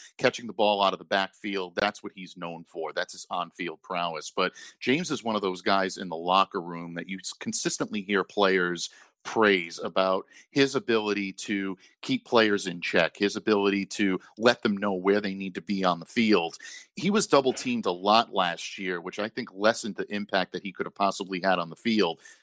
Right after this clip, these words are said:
Coming back into the fold now gives him the opportunity to make right what was a subpar year in twenty twenty. And he does that with a lot of different weapons around him now that he didn't have one year ago.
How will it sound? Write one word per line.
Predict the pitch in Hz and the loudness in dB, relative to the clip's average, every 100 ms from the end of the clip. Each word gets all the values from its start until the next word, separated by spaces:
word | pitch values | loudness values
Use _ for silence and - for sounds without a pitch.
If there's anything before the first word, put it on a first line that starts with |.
| - | -2
Coming | 175 175 | 0 0
back | 101 120 135 104 | 4 6 6 4
into | - 113 107 | 2 0 0
the | 90 | -2
fold | - 120 113 90 | 4 6 6 2
now | 92 127 135 98 87 - - _ - | 2 4 6 4 0 -8 -20 _ 0
gives | 143 147 | 0 2
him | 139 | -2
the | 110 107 | -2 0
opportunity | 107 107 104 - 123 120 101 98 | 0 0 -6 -4 -4 -4 -4 -6
to | - 110 101 95 | -6 -2 -2 -2
make | 101 107 - | -2 -2 -2
right | 101 107 113 | 2 4 4
what | 98 95 | 2 -4
was | 101 98 98 95 92 - | 2 4 4 2 -2 -2
a | 107 95 92 | 0 0 -4
subpar | - 104 104 107 95 | -4 -4 0 0 0
year | 95 143 143 | 0 -2 -2
in | 90 | -8
twenty | 95 92 85 | -10 -10 -10
twenty. | - 151 127 82 - - - | -6 -2 -2 -4 -14 -20 -2
And | 127 117 | 0 0
he | 107 | -4
does | 107 131 156 | 2 2 4
that | 123 - | 2 2
with | 101 | -2
a | 90 | -6
lot | 95 110 127 | 0 2 2
of | 110 | 0
different | 113 104 98 | -8 -10 -8
weapons | 101 - 92 | -8 -8 -12
around | 92 85 92 104 104 | -12 -4 -4 -4 -8
him | 90 | -12
now | 85 85 85 _ - | -8 -8 -8 _ -2
that | 113 | 0
he | 104 | 0
didn't | 123 113 92 | -2 -4 -6
have | 82 80 | -8 -8
one | 90 82 | -12 -10
year | 85 85 | -8 -6
ago. | 80 92 82 | -2 0 0